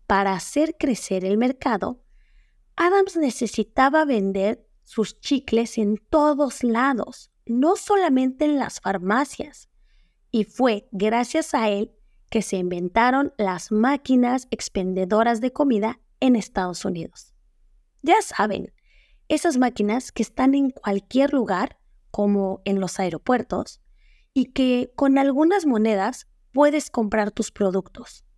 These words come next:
Así que ahora, los chicles de sabores que conocemos y que tanto nos gustan, empezaron a moverse por todo Estados Unidos gracias a Adams y sus máquinas.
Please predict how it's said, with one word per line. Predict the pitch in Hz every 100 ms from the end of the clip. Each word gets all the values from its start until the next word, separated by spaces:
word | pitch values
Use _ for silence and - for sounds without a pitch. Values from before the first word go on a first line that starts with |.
| _ _ _ _ _ _ _ _ _ _ _ -
Así | 202 - -
que | 285
ahora, | 302 226 196 - _ -
los | 214 208 -
chicles | - 277 - 202 170
de | 190 180
sabores | 202 202 214 170 -
que | - -
conocemos | - 185 175 - 208 196 - -
y | -
que | - -
tanto | _ 285 269 254 247
nos | 208 180
gustan, | 196 233 - 185 247 _ _ _ _ _
empezaron | 277 269 285 - 320 320
a | 294
moverse | 240 226 240 - -
por | - 233 247
todo | _ 320 311 320
Estados | 277 - 254 247 247
Unidos | 254 233 214 220 - _ _ _ _
gracias | 240 254 262 269 269 240
a | -
Adams | - 240 202 196 247 - _
y | 254
sus | 226 247
máquinas. | 262 285 - 240 233 - _